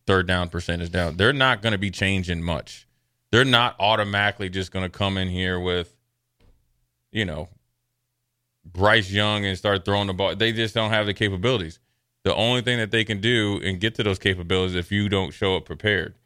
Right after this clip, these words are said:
Now, you can't just prepare for them like a new opponent. You gotta prepare for the most important opponent, and that's yourself.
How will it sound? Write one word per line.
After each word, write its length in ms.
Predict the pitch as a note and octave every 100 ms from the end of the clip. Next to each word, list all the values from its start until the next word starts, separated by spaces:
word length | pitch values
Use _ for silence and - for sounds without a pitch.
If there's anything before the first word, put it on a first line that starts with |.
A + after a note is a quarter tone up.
| _ _ _ -
Now, 60 |
you 120 | F#2+ F2
can't 260 | B2 A#2
just 200 | G2+ G#2
prepare 320 | G2 E2 G#2+
for 100 | F#2+
them 260 | G2 G2+ F#2+
like 200 | F#2 F2+
a 80 | F2+
new 240 | F#2 F2+
opponent. 400 | F2+ A2 A#2 F#2+
You 100 | D#2+
gotta 160 | G2 F2
prepare 400 | - E2 F#2+ F2+
for 160 | F2+
the 80 | F2
most 260 | F2 F2 F2
important 380 | D#2 G#2 G#2+ E2
opponent, 420 | D#2+ E2+ E2+ -
and 160 | - F2
that's 160 | E2 -
yourself. 480 | - F2+ B1+ -